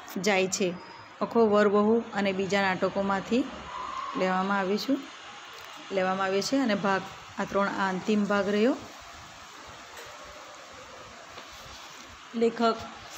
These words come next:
શ્રી ચંદ્રવદન ચીમનલાલ મહેતા, જેમણે આ ચરિત્ર નાટક,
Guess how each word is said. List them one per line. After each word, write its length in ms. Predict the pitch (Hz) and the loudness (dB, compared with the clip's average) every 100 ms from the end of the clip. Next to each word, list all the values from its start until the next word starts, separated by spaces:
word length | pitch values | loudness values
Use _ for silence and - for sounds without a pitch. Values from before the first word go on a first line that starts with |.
| - | 0
શ્રી 340 | 226 220 220 220 - - - - - - - - 240 | 2 4 2 -4 -12 -14 -18 -18 -16 -16 -16 -4 2
ચંદ્રવદન 540 | 214 202 208 202 208 | 4 4 2 2 0
ચીમનલાલ 580 | 208 202 196 190 202 202 | 0 -2 -2 0 0 2
મહેતા, 400 | 202 180 226 285 - - - - - - - - - - - - - - - - - - - - - - - - - - - - - - - - - | 0 2 0 0 -4 -8 -6 -2 -2 -2 -2 -2 -4 -10 -10 -8 -6 -4 -4 -4 -8 -12 -14 -14 -14 -14 -14 -14 -14 -14 -14 -14 -18 -18 -18 -14 -2
જેમણે 320 | 214 208 208 | 0 2 2
આ 120 | 202 | 2
ચરિત્ર 480 | 190 - 196 - 208 | 0 -2 -2 0 2
નાટક, 320 | 202 196 220 | 2 0 -4